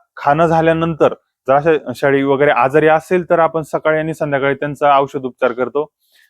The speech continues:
आणि अशा पद्धतीने आपला जो काही संपूर्ण दिवसाचं जे काही, अ, जे काही मॅनेजमेंट आहे ते पूर्ण होतं. यामध्ये मित्रांनो आपण काळजी फक्त एवढीच घेतो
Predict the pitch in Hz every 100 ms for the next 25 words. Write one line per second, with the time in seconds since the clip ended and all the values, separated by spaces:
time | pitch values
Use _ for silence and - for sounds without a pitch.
0 | - 131 143 156 143 151 151 160 156 147
1 | 143 147 143 151 147 151 135 143 143 139
2 | 135 147 127 127 131 135 131 110 113 107
3 | 104 101 _ - 127 123 123 127 135 139
4 | 127 127 131 127 127 104 113 - _ -
5 | _ _ - 147 190 202 202 190 190 185
6 | 175 180 135 139 175 170 - 147 160 180
7 | 165 - 160 160 185 165 147 -